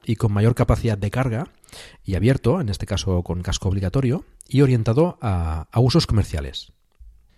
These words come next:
Es un velocípedo de tres ruedas, dos delante y una atrás, con una potencia de diez kilovatios, unos trece coma cinco caballos,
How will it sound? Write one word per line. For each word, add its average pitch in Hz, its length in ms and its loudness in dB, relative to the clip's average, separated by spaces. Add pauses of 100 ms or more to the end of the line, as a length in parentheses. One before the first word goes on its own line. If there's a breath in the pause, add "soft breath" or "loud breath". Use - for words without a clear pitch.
(460)
Es 127 140 4
un 156 60 6
velocípedo 127 480 4
de 98 120 4
tres 104 180 -2
ruedas, 131 480 -2
dos 98 160 2
delante 98 480 0
y 101 100 -2
una 98 140 2
atrás, 110 420 -4 (680 loud breath)
con 113 140 2
una 113 80 6
potencia 110 380 2
de 95 80 4
diez 98 240 2
kilovatios, 104 640 0
unos 90 180 -6
trece - 240 -6
coma 92 160 -4
cinco 87 280 -4
caballos, 139 520 -2